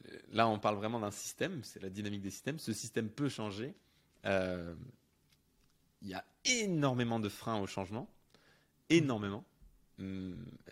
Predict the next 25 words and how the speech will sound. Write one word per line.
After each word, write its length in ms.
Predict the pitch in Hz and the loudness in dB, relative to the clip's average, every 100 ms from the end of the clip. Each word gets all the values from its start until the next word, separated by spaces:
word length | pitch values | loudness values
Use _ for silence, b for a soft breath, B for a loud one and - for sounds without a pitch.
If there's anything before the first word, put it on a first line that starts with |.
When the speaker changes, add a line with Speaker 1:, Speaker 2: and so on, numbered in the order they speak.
| - - - - | -16 -16 -12 -6
Speaker 1:
parce 140 | 101 | -4
qu'on 180 | 107 101 | 0 4
voit 160 | 110 | 4
déjà 200 | 104 104 | 4 2
que 80 | 104 | 0
la 60 | 98 | -4
pol-, 300 | - 104 101 - | -2 -4 -4 -4
la 220 | 104 101 | -2 0
population 560 | 147 139 127 117 120 | 0 2 2 2 0
n'est 100 | 107 | -2
pas 140 | 98 104 | 0 0
d'accord 340 | 101 107 101 | 0 0 -2
avec 200 | 95 95 | -2 -6
tous 100 | 104 | -6
ces 160 | - 101 | -6 -6
changements. 540 | - 98 104 143 180 B B B | -4 -4 -2 -4 -4 B B B
Donc 280 | 107 131 120 | 0 0 2
les 80 | 110 | 2
politiques 580 | 123 123 110 123 110 - | 2 0 2 -2 -2 -8
qui 120 | 107 | -6
sont 140 | - | -2
élus 180 | 113 110 | 0 0
par 160 | 107 98 | -2 -6
cette 140 | 98 | -6
population, 640 | 98 101 101 101 107 101 | -8 -4 -4 -4 -6 -8